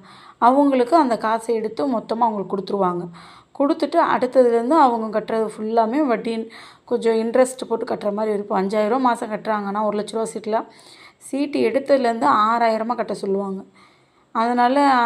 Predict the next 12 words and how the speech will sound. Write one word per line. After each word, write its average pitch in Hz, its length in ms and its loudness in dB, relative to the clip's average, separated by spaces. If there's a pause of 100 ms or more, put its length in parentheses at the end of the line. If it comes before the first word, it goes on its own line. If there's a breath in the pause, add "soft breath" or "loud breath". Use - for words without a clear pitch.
(240)
நமக்கு 220 300 -4
ஒரு 220 120 4
ஆயிரம் 214 220 0
ரூபா 240 220 2
எக்ஸ்ட்ரா 220 360 -2
தான் 214 200 2
வரும். 208 300 -4
ஆனா, 240 260 -2
இப்போ 214 300 -2
வட்டிக்கு 247 380 -6
தண்டலுக்கு 226 440 -4
வாங்குறதோட, 214 580 -6